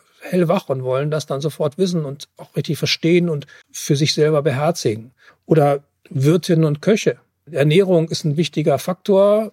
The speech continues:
sowohl für die Klimakrise mit dem ganzen Fleischkonsum und der, der Viehwirtschaft, aber auch für globale Gerechtigkeit, weil die Klimakrise Ernten in vielen anderen Ländern auch und auch bei uns beeinträchtigen wird.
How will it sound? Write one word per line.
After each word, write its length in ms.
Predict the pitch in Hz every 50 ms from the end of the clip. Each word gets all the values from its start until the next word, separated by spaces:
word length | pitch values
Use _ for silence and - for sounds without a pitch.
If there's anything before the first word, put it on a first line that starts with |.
| _ _
sowohl 480 | _ 175 160 143 143 151 160 175 180 175
für 240 | 160 - - 151 139
die 120 | 165 139
Klimakrise 640 | - - 165 165 180 180 - - 175 180 175 175 175
mit 140 | 165 160 151
dem 120 | 143 139 139
ganzen 200 | 135 123 - -
Fleischkonsum 960 | - 127 147 160 - - 165 160 160 160 160 165 160 160 147 170 151 151 190 _ _
und 320 | - 156 147 - 175 160 151
der, 280 | 139 135 131 139 135
der 200 | 127 139 135 139
Viehwirtschaft, 800 | - - 165 165 160 160 165 160 - 180 165 151 147 - - _ _ _ _ _
aber 320 | - - 165 165 165 156 143
auch 340 | 139 151 156 151 - - _ _ _ _ _
für 300 | - - - - 160 147
globale 420 | 151 156 160 147 139 135 147 143
Gerechtigkeit, 720 | 139 139 139 160 151 - 170 147 - - 147 123 120 117 120
weil 360 | 123 123 123 123 123 123 123
die 80 | 127 127
Klimakrise 840 | - - 139 135 139 135 - - 139 135 139 147 131 127 127 151 -
Ernten 340 | - - 143 147 147 - -
in 240 | 147 131 131 127 127
vielen 240 | - - 160 139 135
anderen 260 | - 139 135 131 127
Ländern 480 | 131 131 131 135 131 127 127 127 135 - _ _ _ _ _ _
auch 200 | - - 185 175
und 140 | - 165 165
auch 140 | 160 156 -
bei 120 | - 151
uns 460 | 147 151 180 196 175 - - - - _ _ _ _ _ _ _ _ _ _ _ -
beeinträchtigen 760 | 127 117 123 131 131 123 - 147 113 - 135 120 123 117 117
wird. 220 | 117 123 - -